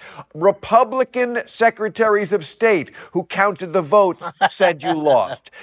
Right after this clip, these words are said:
Speaker 1: This is different. This is not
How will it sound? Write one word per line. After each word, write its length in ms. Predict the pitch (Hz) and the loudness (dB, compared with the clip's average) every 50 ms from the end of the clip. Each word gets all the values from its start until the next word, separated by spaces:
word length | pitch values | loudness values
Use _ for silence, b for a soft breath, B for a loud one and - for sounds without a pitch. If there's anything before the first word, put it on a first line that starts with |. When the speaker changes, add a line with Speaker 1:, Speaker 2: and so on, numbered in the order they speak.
| B B 139 | B B -4
Speaker 1:
This 280 | 143 208 247 240 240 | 0 0 0 2 0
is 200 | 285 277 226 175 | -2 -4 -4 -4
different. 800 | 160 143 143 220 247 240 - - - 202 175 131 101 - - _ _ _ _ _ - | -10 -10 -4 -2 -2 -2 -4 -6 -6 -6 -6 -6 -8 -16 -20 _ _ _ _ _ -6
This 200 | 185 233 - 254 | -6 -6 -4 -4
is 160 | 254 190 196 | -6 -6 -4
not 300 | 240 247 233 233 233 - | -2 0 2 2 0 -2